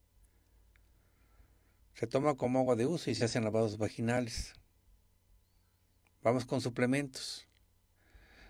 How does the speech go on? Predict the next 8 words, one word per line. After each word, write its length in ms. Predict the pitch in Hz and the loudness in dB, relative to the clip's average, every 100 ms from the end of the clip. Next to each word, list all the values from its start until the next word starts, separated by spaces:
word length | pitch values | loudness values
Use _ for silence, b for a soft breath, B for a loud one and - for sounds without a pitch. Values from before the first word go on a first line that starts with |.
| b | b
Utilizamos 540 | - 110 113 107 127 127 | -6 0 2 4 4 4
lo 100 | 117 | 2
siguiente, 400 | 120 110 143 131 | 0 0 0 0
utilizamos 600 | 110 110 - 120 123 107 | 0 0 2 2 2 -2
FOTI, 600 | - 156 170 - 143 185 _ _ _ _ _ _ _ _ _ - - - _ _ _ _ _ _ - - - - - - - - - - _ _ _ - - - _ _ _ _ - | 2 6 6 4 2 2 _ _ _ _ _ _ _ _ _ -20 -20 -20 _ _ _ _ _ _ -20 -20 -20 -20 -20 -20 -20 -20 -20 -20 _ _ _ -20 -20 -20 _ _ _ _ -20
utilizamos 640 | 131 131 117 135 139 127 | 0 2 4 2 2 0
té 140 | - 135 | 2 2
rojo, 500 | 135 147 - 123 | 4 0 0 -2